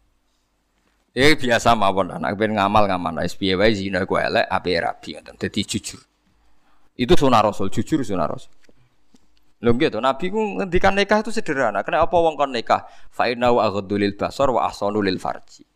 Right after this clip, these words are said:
Piye wae nek isra rasane wong wedok rabi kepengin ya rabi ku njaga sangka zina.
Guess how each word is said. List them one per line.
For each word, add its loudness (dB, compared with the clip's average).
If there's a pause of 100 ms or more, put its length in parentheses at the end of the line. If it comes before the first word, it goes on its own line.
(260)
Piye -4
wae 2
nek 2
isra -2
rasane 0
wong 0
wedok 0
rabi -2
kepengin -2
ya -2
rabi 0
ku -4
njaga 0
sangka -2
zina. -14